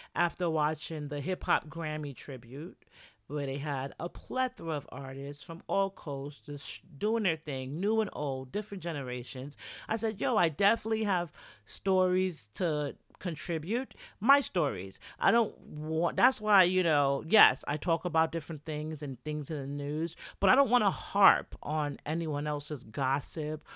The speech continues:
or anyone else's demise or downfall. I will share opinions, but I think I'm kind of enjoying this right now for the holidays. Lighten it up a little bit and share a little bit more fun facts about me and my music.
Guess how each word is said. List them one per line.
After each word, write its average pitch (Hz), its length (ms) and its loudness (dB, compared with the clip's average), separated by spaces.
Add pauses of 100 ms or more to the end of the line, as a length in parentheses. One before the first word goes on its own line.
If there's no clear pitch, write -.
(140)
or - 180 0
anyone 147 320 -2
else's 139 540 -4 (180)
demise 147 720 0
or 139 120 0
downfall. 208 760 2 (240)
I 180 320 4
will 202 300 6
share 214 400 6
opinions, 160 880 -2 (300)
but 208 260 8 (100)
I 262 120 10
think 381 260 -2
I'm 330 100 4
kind 330 240 6
of 277 100 0
enjoying 254 440 2
this 226 240 6
right 170 180 8
now 147 220 4
for 139 160 -2
the 139 80 0
holidays. 123 540 -2
Lighten 233 420 6
it 233 100 2
up 214 180 2
a 202 40 2
little 180 260 2
bit 156 340 0 (280)
and 202 120 0
share 302 260 4
a 285 40 10
little 262 200 6
bit 233 280 8
more 190 800 6
fun 208 380 4
facts - 720 6
about 165 400 2
me 156 520 -4
and 147 160 -4
my 156 140 -2
music. 123 640 -4